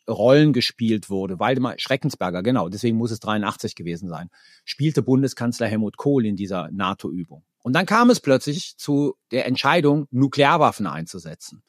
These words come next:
Da hat die Bundesrepublik Deutschland diese Übung abgebrochen, weil der Kanzler gesagt hat, „So weit gehe ich nicht.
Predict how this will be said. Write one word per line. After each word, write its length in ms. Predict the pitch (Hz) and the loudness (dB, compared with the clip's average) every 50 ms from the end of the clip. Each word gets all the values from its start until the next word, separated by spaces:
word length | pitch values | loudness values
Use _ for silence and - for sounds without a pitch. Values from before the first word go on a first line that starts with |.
| _ _ _ - - - _ _ - | _ _ _ -20 -20 -20 _ _ -10
Da 120 | - - | -4 -2
hat 160 | 151 160 - | -2 0 4
die 100 | 175 156 | 2 2
Bundesrepublik 920 | 107 98 160 233 285 339 339 311 - - 233 214 - 208 185 180 190 170 - | 4 6 6 6 6 6 4 0 0 2 0 0 0 0 0 0 -2 -2 0
Deutschland 420 | - 156 170 175 - 160 147 127 - | 2 2 2 2 0 -2 -2 0 -2
diese 200 | 156 131 143 160 | -2 0 0 0
Übung 340 | - 214 214 247 185 131 98 | 0 2 2 2 2 2 0
abgebrochen, 640 | 87 - - - 82 - - 73 71 - - - _ _ _ _ _ _ _ _ _ _ _ _ _ _ _ _ _ _ _ _ _ _ _ _ _ - | -2 -2 -4 -8 -8 -8 -8 -10 -10 -10 -14 -20 _ _ _ _ _ _ _ _ _ _ _ _ _ _ _ _ _ _ _ _ _ _ _ _ _ 0
weil 260 | 110 120 139 147 151 | 2 4 4 4 2
der 140 | - 143 131 | 2 0 -2
Kanzler 440 | - - 143 190 202 - - 202 190 | 0 0 0 0 0 0 2 2 4
gesagt 360 | 165 156 127 135 139 131 - | 4 4 4 4 2 4 2
hat, 140 | 143 123 - | 0 0 0
„So 160 | - 131 120 | -2 0 2
weit 180 | 127 127 117 - | 2 0 0 0
gehe 140 | 151 160 143 | 0 0 0
ich 200 | 87 - - - | 0 -4 -8 -10
nicht. 280 | - - - - - | -14 -14 -16 -20 -20